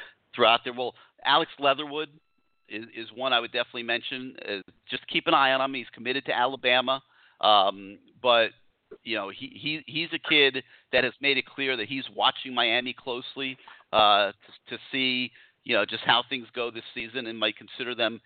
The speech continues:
in the future. Um, there's a kid in Gadsden, Alabama, by the name of, uh, Torrey, uh,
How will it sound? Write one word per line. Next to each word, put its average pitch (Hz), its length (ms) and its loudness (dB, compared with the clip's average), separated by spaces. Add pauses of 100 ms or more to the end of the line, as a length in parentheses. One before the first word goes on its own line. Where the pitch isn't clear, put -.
(220)
in 117 140 0
the 110 140 -2
future. 127 440 2 (280)
Um, 110 340 4 (120)
there's 117 120 -8
a 117 40 -10
kid 160 220 -4
in 127 160 -4
Gadsden, 131 500 -2
Alabama, 127 800 -2 (280)
by 113 120 2
the 113 80 -4
name 120 300 -2
of, 107 260 -2
uh, 101 200 0 (120)
Torrey, 135 720 -6
uh, 92 320 4